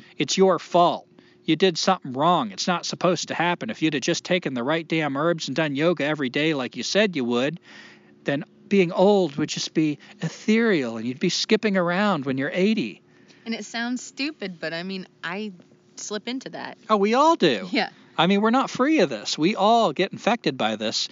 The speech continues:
Speaker 1: At best, sometimes we can step aside and look at it critically. But, yeah, I mean, so,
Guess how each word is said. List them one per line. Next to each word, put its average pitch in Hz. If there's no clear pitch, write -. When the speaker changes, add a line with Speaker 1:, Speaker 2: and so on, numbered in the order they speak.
Speaker 1:
At 147
best, 190
sometimes 127
we 120
can 107
step -
aside 143
and 135
look 143
at 120
it 113
critically. 131
But, 120
yeah, 143
I 104
mean, 107
so, 107